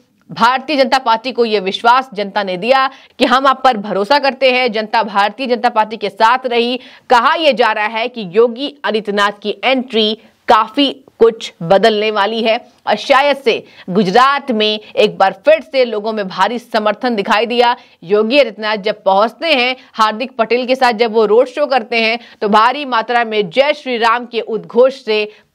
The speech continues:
पूरी तरीके से जनता उत्साहित दिखाई देती है। तो आप हमें कमेंट सेक्शन में बताइए, क्या लगता है इतना भारी जन समर्थन, क्या यही कारण है कि आज बीजेपी दावा कर रही है कि गुजरात में वो आने वाली है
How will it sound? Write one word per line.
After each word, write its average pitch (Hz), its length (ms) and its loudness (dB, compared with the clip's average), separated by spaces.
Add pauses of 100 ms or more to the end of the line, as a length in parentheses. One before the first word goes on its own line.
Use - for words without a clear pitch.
पूरी 320 400 2
तरीके 254 540 0
से 190 200 -2 (280)
जनता 196 640 0 (220)
उत्साहित 208 480 0
दिखाई 190 360 -2
देती 185 300 -6
है। 180 80 0
तो 302 100 4
आप 285 240 4
हमें 311 160 -6
कमेंट 285 380 -2
सेक्शन 277 300 -2
में 247 120 -4
बताइए, 247 280 0
क्या 302 260 0
लगता 285 320 0
है 226 200 -4
इतना 269 360 -2
भारी 247 420 -4
जन 262 260 -2
समर्थन, 240 580 -4 (600)
क्या 240 120 4
यही 233 340 0
कारण 262 360 0
है 262 140 -4
कि 269 120 -6
आज 214 380 -2
बीजेपी 226 480 -2
दावा 226 260 2
कर 226 180 -2
रही 233 140 -4
है 240 80 0
कि 214 60 -6
गुजरात 208 440 0
में 220 80 -6
वो 208 80 0
आने 226 340 0
वाली 240 260 0
है 233 180 -2